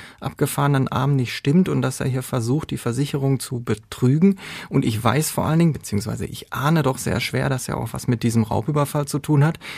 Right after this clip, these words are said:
Und nachdem dann diese Beziehung zu Ende war, hat sie dann gesagt, „Jetzt hab ich überhaupt keinen Grund mehr, diesen Menschen zu decken.“ Vielleicht war's auch sowas wie,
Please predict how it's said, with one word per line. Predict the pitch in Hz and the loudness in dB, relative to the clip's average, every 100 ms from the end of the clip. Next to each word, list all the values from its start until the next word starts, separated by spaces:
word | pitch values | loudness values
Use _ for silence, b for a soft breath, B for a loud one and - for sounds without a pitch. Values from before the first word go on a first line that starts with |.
| B | B
Und | - | 2
nachdem | 120 107 131 | 2 4 4
dann | 143 135 | 6 6
diese | 131 123 | 4 4
Beziehung | 120 - 143 135 | 2 4 4 4
zu | - - | 0 0
Ende | 110 151 147 | 2 4 4
war, | 160 170 B B B | 2 0 B B B
hat | - 127 | -8 -4
sie | 127 | 0
dann | 123 | 2
gesagt, | 127 123 143 - - _ - | 2 0 -2 -4 -20 _ -20
„Jetzt | 117 - - | -10 -8 -4
hab | 131 | -2
ich | 123 - | -2 0
überhaupt | 160 160 139 143 | 0 2 0 -4
keinen | - 131 123 | -2 0 2
Grund | 117 185 190 | 4 4 6
mehr, | 110 104 101 B B | 4 4 0 B B
diesen | 120 117 123 | -2 2 4
Menschen | 113 120 - | 2 2 0
zu | 127 120 | 0 -2
decken.“ | 107 101 170 170 170 B - | -2 0 2 2 0 B -20
Vielleicht | - - - | -14 -10 -2
war's | 131 | -2
auch | - 139 | -2 -4
sowas | 147 147 147 139 | -2 0 0 0
wie, | 143 151 | 2 2